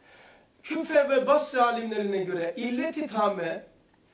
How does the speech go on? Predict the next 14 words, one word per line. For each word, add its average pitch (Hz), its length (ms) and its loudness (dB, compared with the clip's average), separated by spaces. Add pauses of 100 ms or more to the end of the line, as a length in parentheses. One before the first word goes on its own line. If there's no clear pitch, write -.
(280)
ille-i, 302 600 2 (1120)
e, 202 300 2
ille-i 269 680 0
gaye, 226 680 4 (180)
ille-i 240 480 -2
failiye, 202 1040 0
ille-i 240 440 -2
suriye, 196 760 -2
ille-i 262 500 0
maddiye. 214 680 -2 (3000)
Bediüzzaman'a 285 600 0
göre 226 420 0
Kader 262 360 6
Risalesi'nde 226 1000 -4